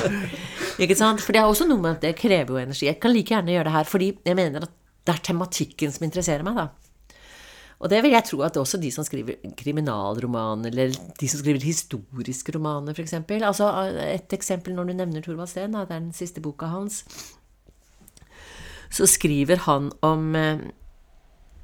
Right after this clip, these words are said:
om en kvinne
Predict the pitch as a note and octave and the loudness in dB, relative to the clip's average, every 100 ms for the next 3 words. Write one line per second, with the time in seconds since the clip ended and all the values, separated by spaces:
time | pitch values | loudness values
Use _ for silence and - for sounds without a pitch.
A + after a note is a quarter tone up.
0 | - - - - G#2+ D#3 E3+ E3+ - E3+ | -20 -20 -18 -2 2 2 0 -4 0 0
1 | E3+ E3+ E3+ E3+ - - _ _ _ _ | 2 -2 -4 -6 -10 -14 _ _ _ _
2 | _ _ _ _ - - - - - - | _ _ _ _ -16 -14 -14 -20 -20 -10
3 | - F#3 F3+ D3+ C3+ D3 F3+ | -2 0 0 -2 -4 -2 0